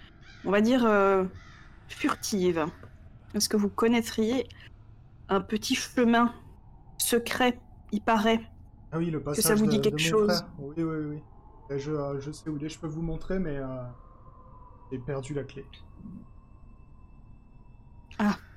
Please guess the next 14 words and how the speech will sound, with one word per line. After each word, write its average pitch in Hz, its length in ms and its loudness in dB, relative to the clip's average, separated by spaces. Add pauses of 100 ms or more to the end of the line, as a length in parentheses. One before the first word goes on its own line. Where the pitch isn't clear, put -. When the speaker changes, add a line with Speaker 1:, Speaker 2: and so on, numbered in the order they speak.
(760)
Speaker 2:
Il - 40 -20
doit 139 80 -2
être 135 60 -4
quelque 147 220 -8
part 151 180 0
dans, 135 220 -4
Speaker 1:
Il 160 60 -2
y - 20 2
a 196 40 0
Speaker 2:
dans - 60 -4
Speaker 1:
pas 214 60 -2
Speaker 2:
ma 208 80 4
Speaker 1:
moyen. 208 280 6
Speaker 2:
maison. 208 120 0